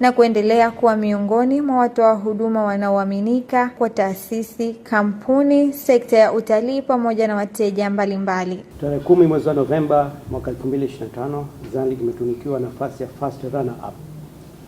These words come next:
Speaker 2: yani nafasi ya pili katika tuzo za ubora wa Jumuiya ya Afrika Mashariki mwaka wa elfu mbili ishirini na tano. Katika kipengele cha huduma bora kwa kampuni binafsi S M E, yani small and medium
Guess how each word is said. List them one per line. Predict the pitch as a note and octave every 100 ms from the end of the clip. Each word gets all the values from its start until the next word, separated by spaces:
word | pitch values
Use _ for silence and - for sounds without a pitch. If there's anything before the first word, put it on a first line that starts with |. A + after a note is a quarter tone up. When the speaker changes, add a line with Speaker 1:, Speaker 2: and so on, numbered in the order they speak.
| -
Speaker 2:
yani | C#3+ C3+
nafasi | B2 - C#3 C3+
ya | C3
pili | C#3+ B2 - -
katika | B2 B2 B2
tuzo | A#2+ D#3 C3+ C3+ C3+ C3+ C3
za | B2
ubora | A#2+ C3 C3
wa | A#2+
Jumuiya | A#2 B2+ B2+ A#2+
ya |
Afrika | B2 - A#2+
Mashariki | A2+ A#2 A#2 C3 - - - - - -
mwaka | C3
wa | C#3+
elfu | - -
mbili | C3
ishirini | A#2+ A2+ -
na | -
tano. | - - - - - - - - - - - - - - - - - - -
Katika | - - D3
kipengele | - D#3 C#3+ D#3+ D3+
cha | C#3
huduma | C3 D3 C#3+ C3+
bora | D3 D3 C#3+
kwa | C#3
kampuni | - - B2+ C#3+
binafsi | B2 B2 B2+ A#2+ -
S | - B2
M | A#2+ A2+
E, | A2 - - - - - C#3+
yani | C3 B2 -
small | D3 C#3
and | B2+
medium | C3 B2+ B2